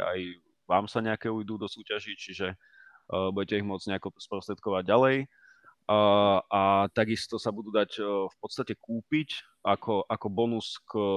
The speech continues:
cosplay kalendáru. To je taká aktivita, ktorú sme rozbehli vlastne ešte minulý rok, nevediac, že čo nás čaká. To znamená, že vydávame normálne kalendár, ktorý sa nafotil vlastne na poslednom Unicone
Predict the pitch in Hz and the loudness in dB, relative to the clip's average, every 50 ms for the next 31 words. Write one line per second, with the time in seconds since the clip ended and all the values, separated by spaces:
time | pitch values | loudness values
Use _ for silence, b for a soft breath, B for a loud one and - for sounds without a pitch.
0 | 95 95 95 92 - - 107 - _ 110 98 - 92 92 95 90 90 87 85 87 | 0 0 0 -2 -4 -6 -8 -4 _ -4 -2 2 2 2 2 2 0 -2 -2 -6
1 | _ - 95 92 - 92 - 95 92 90 - - 101 98 92 92 - _ 101 95 | _ -12 -8 -6 -6 -2 2 2 2 2 0 -4 -8 -8 -8 -8 -10 _ -12 -10
2 | 98 - 104 98 92 95 - 104 95 98 98 95 95 90 - 107 95 - - 95 | -10 -10 -8 -8 -8 -8 -6 -6 -4 -4 0 0 -2 -2 -2 -8 -10 -10 -12 -14
3 | 98 101 110 113 117 110 110 107 101 101 104 104 101 104 101 101 - 98 - - | -12 -10 -6 -4 -2 -2 -2 -2 -4 -4 -4 -2 0 0 0 -2 -2 -12 -14 -12
4 | 104 101 101 98 - - 98 92 - - 123 123 127 B B B B B B B | -8 -8 -8 -8 -6 -8 -8 0 4 4 4 4 0 B B B B B B B
5 | B B - 95 90 104 101 104 101 101 98 - 104 98 104 98 104 104 101 98 | B B -12 -8 -4 -4 -2 0 0 -2 -2 -2 -4 -4 2 2 4 4 2 0
6 | 95 95 92 90 92 92 90 87 87 - _ _ _ _ _ _ - 101 104 110 | 0 -4 -4 -4 -4 -4 -4 -6 -12 -20 _ _ _ _ _ _ 2 2 4 4
7 | 104 104 104 104 98 - 104 98 92 - - 92 95 98 104 98 - 101 90 92 | 4 4 4 4 2 0 -6 -6 -6 -6 -4 -4 -4 -4 -4 -10 -10 -6 -6 -6
8 | 87 - 92 90 92 - - - 104 90 87 87 92 113 127 123 - 135 131 135 | -6 -6 -10 -10 -10 -10 -14 -18 -18 -16 -14 -12 -8 -8 -8 -2 -2 0 2 2
9 | 131 135 | 0 0